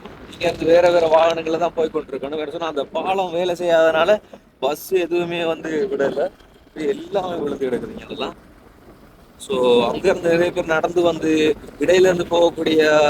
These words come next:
டிராக்டர்ஸ், ஆ, டிராக்டர் இல்லைன்னு சொன்னா மற்ற வாகனங்கள், அப்படியான வாகனங்களை தான் மாறி மாறி போய் கொண்டிருக்கிறாங்க.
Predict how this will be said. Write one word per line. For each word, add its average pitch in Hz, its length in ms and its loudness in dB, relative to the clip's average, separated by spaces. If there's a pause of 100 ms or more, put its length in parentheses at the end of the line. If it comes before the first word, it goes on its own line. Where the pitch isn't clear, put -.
(220)
டிராக்டர்ஸ், 151 640 -2
ஆ, 139 280 2
டிராக்டர் 147 380 -2
இல்லைன்னு 151 160 -2
சொன்னா 156 220 -8
மற்ற 147 300 -2
வாகனங்கள், 151 480 -2
அப்படியான 170 340 0
வாகனங்களை 160 580 0
தான் 190 160 -4
மாறி 160 240 2
மாறி 147 180 -2
போய் 131 180 -8
கொண்டிருக்கிறாங்க. 113 600 -4